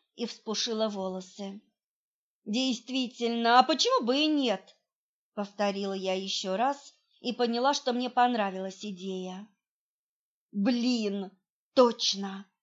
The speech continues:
Еду дикарём в жаркие страны, отдыхаю на полную катушку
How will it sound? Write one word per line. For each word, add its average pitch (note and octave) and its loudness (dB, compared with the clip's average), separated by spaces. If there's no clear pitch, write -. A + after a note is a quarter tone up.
Еду G3 -2
дикарём G3+ -2
в - -8
жаркие F#3+ -4
страны, G3+ 0
отдыхаю A3 4
на G#3+ 0
полную G#3 0
катушку G3+ -6